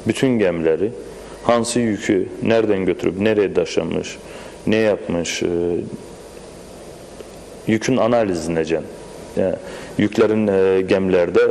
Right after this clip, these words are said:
e, özel sertifikası olur. Yani bir insan doğanda nasıl, e,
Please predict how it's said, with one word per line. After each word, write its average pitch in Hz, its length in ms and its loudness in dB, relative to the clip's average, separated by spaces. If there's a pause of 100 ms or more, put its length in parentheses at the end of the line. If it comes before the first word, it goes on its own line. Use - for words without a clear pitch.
e, 87 360 2 (1160)
özel 107 240 4
sertifikası - 680 2
olur. - 220 0 (680)
Yani 92 240 2
bir 110 80 4
insan 98 440 2
doğanda 95 360 4
nasıl, 90 380 2
e, 85 320 2